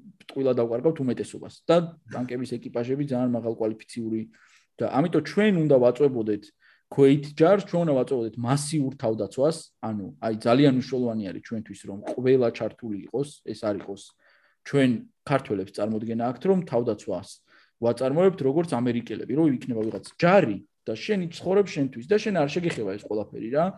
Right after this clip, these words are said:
და არა, აი, ყველას შე-, ანუ ძალიან პატარა ქვეყანა ვართ, როგორც უკრაინაზე კარგად და-, გამოჩნდა, ყველას, არც ქალაქის დაბომბვას მოერიდებიან და უნდა ეს დავიწყოთ თავდაცვის აშენება სამოქალაქო თავდაცვით, რომ უნდა ქონდეს ბუნკერები, რომ მოვლილი იყოს, უნდა ვიცოდეთ რა ვქნათ, უნდა იცოდე,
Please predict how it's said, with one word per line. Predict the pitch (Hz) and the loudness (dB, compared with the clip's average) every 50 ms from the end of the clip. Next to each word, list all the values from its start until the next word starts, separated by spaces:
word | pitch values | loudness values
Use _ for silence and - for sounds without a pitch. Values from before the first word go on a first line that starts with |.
| - _ - - 117 - _ | -12 _ -20 -20 -20 -20 _
და | _ 135 123 | _ 4 6
არა, | 135 151 170 160 131 107 | 8 8 8 8 8 6
აი, | 110 123 139 139 | 4 2 2 0
ყველას | - - - 151 170 175 175 175 165 160 160 - | -2 4 6 6 8 8 8 6 6 4 2 -2
შე-, | - - - 139 127 | -6 -2 -2 0 0
ანუ | 117 120 120 113 | 0 -2 -4 -4
ძალიან | 117 123 139 147 156 151 | -2 2 4 4 4 2
პატარა | 139 - - 107 104 | 0 -4 -4 -6 -6
ქვეყანა | - - 120 117 117 117 120 113 | -6 -8 -8 -6 -4 -2 -2 0
ვართ, | 123 147 175 185 180 | 2 2 2 0 0
როგორც | 131 127 127 147 143 147 | -2 0 0 0 -2 -2
უკრაინაზე | 131 120 123 123 123 117 107 110 107 | -4 -4 -4 -2 -2 -4 -4 -6 -6
კარგად | 101 101 110 113 113 113 | -6 -4 -2 -2 -4 -2
და-, | 117 113 110 117 | -4 -4 -6 -4
გამოჩნდა, | 117 117 113 110 110 - - - - - | -6 -6 -4 -4 -6 -8 -12 -16 -16 -16
ყველას, | - - 135 139 139 135 113 101 101 - | -10 2 6 8 8 8 8 4 0 -2
არც | - 120 135 143 143 147 | 0 0 0 0 0 -4
ქალაქის | - - 143 135 120 - 131 120 | -4 0 0 0 0 -2 -6 -6
დაბომბვას | 123 110 110 120 113 113 113 117 110 107 | -6 -4 -4 -2 -4 -2 -2 -4 -4 -4
მოერიდებიან | - 117 110 107 107 107 104 113 120 110 104 107 120 131 151 175 170 170 - _ _ _ _ _ _ | -4 -4 -4 -2 -2 -4 -2 -2 -4 -2 -2 -2 0 0 0 0 -2 -6 -12 _ _ _ _ _ _
და | 131 | -2
უნდა | 117 120 143 147 135 123 | 0 0 2 2 2 4
ეს | 117 120 120 113 - | 4 2 0 -2 -4
დავიწყოთ | - - 110 107 117 117 113 - - 101 98 - | -6 -4 -2 -2 -2 -2 -6 -8 -12 -14 -14 -12
თავდაცვის | _ - 110 113 120 113 110 - 117 107 113 | _ -4 -4 -2 -2 -2 -4 -4 -10 -8 -8
აშენება | 107 104 - 123 117 110 101 95 101 92 90 - _ _ | -8 -6 -4 -4 -4 -4 -4 -4 -6 -8 -8 -10 _ _
სამოქალაქო | _ - - 120 120 123 123 - 127 117 120 113 - 127 | _ -6 -2 0 0 0 0 2 2 2 2 0 -4 -8
თავდაცვით, | - 131 117 117 117 107 101 - 139 151 170 165 | -6 -4 -2 -2 -2 -2 -4 -2 -2 -2 -2 -2
რომ | 120 110 113 | -4 -4 -2
უნდა | 117 120 117 | -2 -2 -4
ქონდეს | 117 - 120 110 104 101 | -4 -6 -8 -8 -8 -6
ბუნკერები, | 113 110 101 98 113 117 110 110 107 113 117 110 | -6 -6 -6 -2 -2 0 0 0 0 0 -2 -2
რომ | 104 98 101 | -2 -2 -2
მოვლილი | 101 104 110 110 117 120 117 113 117 | -2 0 0 0 0 0 -2 -2 -2
იყოს, | 117 117 113 113 110 113 | -2 -2 -4 -6 -6 -4
უნდა | 117 110 98 | -4 -4 -4
ვიცოდეთ | 95 104 110 - 131 120 117 110 - | -4 -6 -6 -4 -4 -4 -4 -4 -2
რა | 120 117 | -2 -2
ვქნათ, | 117 113 - 127 120 110 | -2 -2 -2 -6 -4 -4
უნდა | 117 110 107 104 | -4 -4 -2 -4
იცოდე, | 107 107 117 113 117 | -4 -4 -4 -2 -2